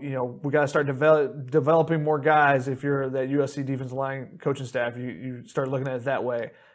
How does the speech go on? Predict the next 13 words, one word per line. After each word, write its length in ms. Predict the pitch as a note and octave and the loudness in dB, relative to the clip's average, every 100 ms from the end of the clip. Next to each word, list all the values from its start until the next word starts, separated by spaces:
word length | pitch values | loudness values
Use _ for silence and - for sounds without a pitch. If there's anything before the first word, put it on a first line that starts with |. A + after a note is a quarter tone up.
| - | -14
And 100 | B2+ | -8
so 140 | C#3 | -6
getting 260 | C3 D3 D3 | -2 -2 0
him, 360 | C#3+ D3 C#3 B2 | 0 0 -2 -4
and 160 | C3 | -6
then, 180 | C#3 C3+ | -6 -6
hey, 540 | E3+ G3+ E3 C3 D3 _ _ | -2 -2 -2 -6 -12 _ _
if 120 | C#3 | -12
you 80 | C3+ | -4
get 140 | F3+ | -2
a 40 | F#3 | 0
guy 380 | D#3+ F3 F#3 | 2 6 6
that 320 | F3+ D#3 D3 | 4 2 0